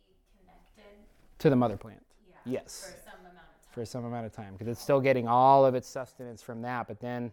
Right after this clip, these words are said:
Speaker 2: it'll clone itself.
Speaker 1: Establish roots.
Speaker 2: It'll establish
Speaker 1: How long
Speaker 2: roots.
Speaker 1: does that take?
Speaker 2: It could take a year,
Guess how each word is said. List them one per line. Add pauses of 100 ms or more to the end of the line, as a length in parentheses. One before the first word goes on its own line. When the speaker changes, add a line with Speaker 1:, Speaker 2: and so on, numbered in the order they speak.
(100)
Speaker 2:
it'll
clone
itself.
Speaker 1:
Establish
roots.
Speaker 2:
It'll
establish
Speaker 1:
How
long
Speaker 2:
roots.
Speaker 1:
does
that (400)
take?
Speaker 2:
It
could
take
a
year,